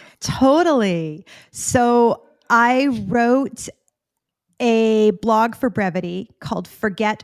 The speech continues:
Platform, Build a Bridge, because a platform is something you stand up on and yell at people from. And a bridge is a two-way street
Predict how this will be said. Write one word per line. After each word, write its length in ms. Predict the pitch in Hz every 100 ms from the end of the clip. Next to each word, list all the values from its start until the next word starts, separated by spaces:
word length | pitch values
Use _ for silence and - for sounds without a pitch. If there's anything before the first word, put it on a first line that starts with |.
| _
Platform, 720 | - 190 185 - 185 175 175 -
Build 240 | 170 170
a 60 | 170
Bridge, 600 | 165 160 160 - - - _ -
because 320 | 202 196 190
a 60 | 196
platform 580 | - 202 - 233 226
is 100 | 220
something 360 | - 202 202 190
you 100 | 185
stand 400 | 160 - 180 196
up 160 | 175 -
on 220 | 170 165
and 180 | 170 160
yell 380 | 147 180 170
at 140 | 160 -
people 300 | 175 - 165
from. 400 | - 175 165 180 _ - _
And 200 | - 180
a 120 | 185 180
bridge 720 | 151 208 262 208 170 165 - 202
is 100 | 170
a 80 |
two-way 460 | 180 - 196 180 180
street 400 | - - 160